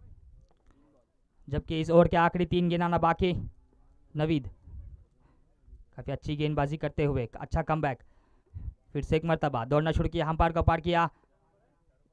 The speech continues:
और wide ball का इशारा, हाथ बाहें को खोला अंपायर ने और wide ball। Score बढ़ता हुआ तेरह रन, आखिरी तीन गेंद आना बाकी।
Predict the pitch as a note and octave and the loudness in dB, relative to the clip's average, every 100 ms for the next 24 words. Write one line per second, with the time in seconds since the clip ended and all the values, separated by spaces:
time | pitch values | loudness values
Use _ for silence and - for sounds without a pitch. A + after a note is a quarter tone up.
0 | - E3+ F#3 F#3+ F3+ F3+ E3+ E3 D3 - | -6 2 4 6 6 4 2 0 -2 -6
1 | _ _ _ _ _ _ C3 D#3 G#3+ A3+ | _ _ _ _ _ _ 0 4 6 12
2 | A#3+ A3+ G3+ G3 F3 E3 G3 - _ - | 12 12 6 6 4 4 4 2 _ 0
3 | D#3+ F#3+ G#3 G#3+ F#3 F3+ E3+ - _ _ | 6 8 8 8 8 8 4 0 _ _
4 | _ D3 E3 F3 E3+ E3+ D#3+ E3 D#3+ D3+ | _ 4 8 8 6 2 4 4 4 2
5 | E3 D#3 B2+ G#2 - _ _ _ _ _ | 4 6 4 2 -8 _ _ _ _ _
6 | _ _ _ _ _ _ _ _ - - | _ _ _ _ _ _ _ _ -20 -20
7 | - _ _ _ - - - F3 F3+ F#3 | -20 _ _ _ -20 -18 0 4 4 4
8 | _ - D3 D3 D#3 D3 C#3 C3 - - | _ -4 0 2 4 4 2 0 -8 -8
9 | D#3+ D#3+ E3+ E3+ D#3+ - - - - - | 0 2 4 4 0 -4 -12 -18 -20 -20
10 | _ - - - - - - - - - | _ -20 -20 -20 -20 -20 -20 -20 -20 -20
11 | - _ _ _ _ _ _ _ _ _ | -20 _ _ _ _ _ _ _ _ _
12 | _ _ _ _ - - _ _ _ _ | _ _ _ _ -16 -16 _ _ _ _
13 | _ _ _ _ C#3 C#3 D#3 D#3 D#3 D#3 | _ _ _ _ -4 -2 0 0 0 0
14 | D#3 D#3 D#3 D#3 D3+ F3 | 0 0 2 2 2 0